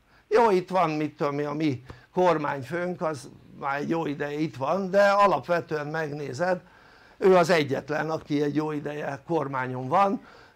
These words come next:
gyakorlatilag az összes többi Európában meg Amerikában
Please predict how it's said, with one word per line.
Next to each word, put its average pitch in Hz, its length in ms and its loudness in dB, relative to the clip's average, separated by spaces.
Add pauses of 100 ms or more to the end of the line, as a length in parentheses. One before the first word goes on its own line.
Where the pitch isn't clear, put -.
gyakorlatilag 196 720 2
az 196 120 0
összes 180 440 0
többi 156 440 2
Európában 147 800 2
meg 131 220 -8
Amerikában 156 960 -2